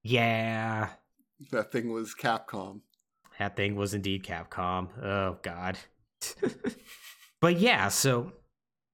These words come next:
Speaker 1: yeah, so for the most part, it, really the big thing about this that we're gonna be talking about is just how these stories end up starting out. They start out with their pedal to the floor. <laughs>
Speaker 2: Yeah.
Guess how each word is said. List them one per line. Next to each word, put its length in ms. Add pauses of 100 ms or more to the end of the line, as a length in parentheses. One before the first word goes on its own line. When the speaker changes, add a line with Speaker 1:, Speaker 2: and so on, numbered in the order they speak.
Speaker 1:
yeah, 80
so 140
for 80
the 80
most 260
part, 400
it, 340 (460)
really 300
the 120
big 240
thing 480
about 380
this 240
that 160
we're 80
gonna 100
be 80
talking 300
about 220
is 100
just 140
how 180
these 300
stories 680
end 220
up 160
starting 360
out. 260 (460)
They 80
start 260
out 120
with 120
their 100
pedal 300
to 120
the 100
floor. 540
<laughs> 40 (680)
Speaker 2:
Yeah. 840